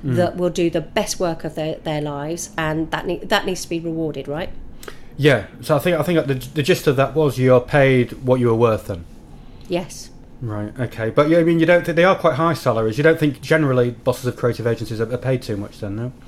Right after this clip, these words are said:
Speaker 2: I don't, I mean, I can't, I can't say, uh,
Speaker 1: Yeah.
Speaker 2: I can't comment about any of those other
Speaker 1: Okay.
Speaker 2: individuals. I can only talk for myself.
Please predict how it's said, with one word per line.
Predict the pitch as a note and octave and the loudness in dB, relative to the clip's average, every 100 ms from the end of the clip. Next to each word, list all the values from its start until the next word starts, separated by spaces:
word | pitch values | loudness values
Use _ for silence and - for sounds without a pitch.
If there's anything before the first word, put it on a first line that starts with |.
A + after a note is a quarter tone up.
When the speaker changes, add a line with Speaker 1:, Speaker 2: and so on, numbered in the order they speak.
| - - - | -14 -12 -4
Speaker 2:
I | B3 | 2
don't, | C4 | 2
I | G#3 | 6
mean, | A#3+ | 6
I | A3+ | 6
can't, | A3 C4 A#3 - | 2 2 2 2
I | G3 | 0
can't | A3+ G3+ | 2 0
say, | G#3+ F#3 | 2 0
uh, | - | 0
Speaker 1:
Yeah. | F#3 F3+ F3+ F3+ F#3 F#3 - | 2 2 2 2 2 0 0
Speaker 2:
I | |
can't | F3+ G#3+ F#3 | 0 2 0
comment | G3 F3 - | 0 -2 -2
about | E3 E3 | -4 -2
any | F3 E3+ | -2 -2
of | |
those | E3 D#3+ | -2 -2
other | E3 D#3 | -2 -2
Speaker 1:
Okay. | D#3+ | -2
Speaker 2:
individuals. | D#3+ D#3+ E3 D#3 D#3 | -2 -2 -2 0 -2
I | D#3+ | -4
can | F3+ | -2
only | E3 D#3+ D#3+ - | -2 -2 -4 -4
talk | E3 D#3 | -6 -4
for | D#3 | -6
myself. | D#3 D#3 E3+ D3+ D3 | -6 -4 -4 -6 -8